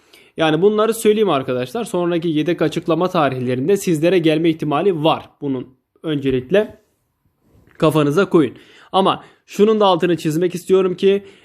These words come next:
e, başka bir şehire gidiyorsunuz. Zaten yurt yedek sırası yazıyorsa başka bir şehirdesiniz demektir. Başka bir şehire gidiyorsunuz, e, ve eğitim göreceksiniz. Orada yaşayacaksınız. Benden size tavsiye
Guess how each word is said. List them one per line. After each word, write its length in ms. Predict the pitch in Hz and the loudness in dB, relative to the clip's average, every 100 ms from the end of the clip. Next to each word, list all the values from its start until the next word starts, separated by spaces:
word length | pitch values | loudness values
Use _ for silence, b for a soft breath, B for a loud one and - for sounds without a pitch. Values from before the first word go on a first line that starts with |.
| B | B
e, 320 | 143 139 139 | -6 -4 -2
başka 340 | 147 170 190 208 | 0 0 0 0
bir 80 | 214 | 0
şehire 340 | 208 202 196 | 2 2 2
gidiyorsunuz. 640 | 190 196 190 170 196 190 | 2 2 2 0 0 0
Zaten 300 | 156 143 143 | 0 -2 0
yurt 480 | 143 143 160 156 - | 0 2 0 0 -10
yedek 400 | 143 147 151 156 | -4 0 2 0
sırası 360 | - 151 151 156 | -2 -4 -2 -2
yazıyorsa 680 | 147 165 131 120 202 226 - b b b | 0 0 -2 -2 -4 -6 -12 b b b
başka 340 | 214 208 202 | -2 0 0
bir 60 | 165 | 0
şehirdesiniz 720 | - 147 143 135 127 127 117 | 0 0 2 0 -4 -4 -6
demektir. 440 | 113 117 117 214 175 | -6 -8 -4 -4 0
Başka 320 | 151 151 208 | -2 0 2
bir 80 | 190 | 2
şehire 300 | - 135 123 | 2 0 0
gidiyorsunuz, 720 | 147 202 208 196 196 202 - B B B B - | 0 2 2 2 0 -2 -4 B B B B -4
e, 80 | 143 139 135 135 147 - 160 | -2 0 0 -2 -4 -2 2
ve 240 | 196 190 _ - | 2 0 _ 2
eğitim 340 | 156 156 226 | 4 4 4
göreceksiniz. 640 | 214 190 160 151 151 170 - | 4 4 2 -2 -2 -2 -4
Orada 280 | 147 143 185 | -4 0 2
yaşayacaksınız. 920 | 202 175 196 151 139 - 147 196 - _ b b b 147 | 2 2 0 0 -2 -4 -4 -4 -4 _ b b b -8
Benden 500 | 139 185 233 240 233 | 0 2 2 0 -2
size 260 | 233 214 | 0 0
tavsiye 640 | 208 214 208 185 165 202 | 2 0 2 2 2 0